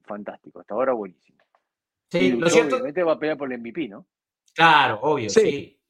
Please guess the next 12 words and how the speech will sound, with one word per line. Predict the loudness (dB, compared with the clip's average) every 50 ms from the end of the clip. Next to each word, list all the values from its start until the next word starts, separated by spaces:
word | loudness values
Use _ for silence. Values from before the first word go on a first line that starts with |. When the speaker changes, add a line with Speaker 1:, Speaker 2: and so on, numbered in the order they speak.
| _ _ _ _ -18 -16 -12
Speaker 2:
Sí, | -8 -2 2
Speaker 3:
Se | 2
Speaker 2:
sí. | 2
Speaker 3:
supone | 4 2 2 4 4 4 4 4 4
que | 4 4 6
es | 6 6
el | 6 6 6 4 4 4 4 4 4 4 2 0 -2 _ _ _ _ _ _
gran | -6 0 2 4 4 4 2
candidato, | 2 2 4 4 6 4 4 2 0 0 0 0 0 0 -2
el, | -4 -6 -10 _ _
el | -6 -6 -6 -6
que | -4 -4 -4